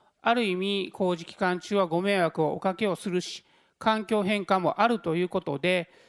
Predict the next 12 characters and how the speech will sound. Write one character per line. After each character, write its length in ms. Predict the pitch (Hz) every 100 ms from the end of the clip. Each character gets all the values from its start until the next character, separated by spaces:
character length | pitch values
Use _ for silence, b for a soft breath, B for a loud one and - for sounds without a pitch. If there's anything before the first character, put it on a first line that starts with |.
| b -
当 260 | 220 190
時、 420 | 151 180 190 190 _ _ _ _ _ _ 330 220
え 460 | 175 165 - - -
ー、 1500 | _ _ _ _ _ _ _ _ _ _ _ _ _ _ -
鉄 300 | 226 - 233
道 240 | 247 233
が、 380 | 226 240 226 - _ _ _ _ _ _
電 280 | 165 269 240
車 200 | 180 151
が 320 | 160 156 -
走 360 | - 220 - 262
る、 280 | 254 254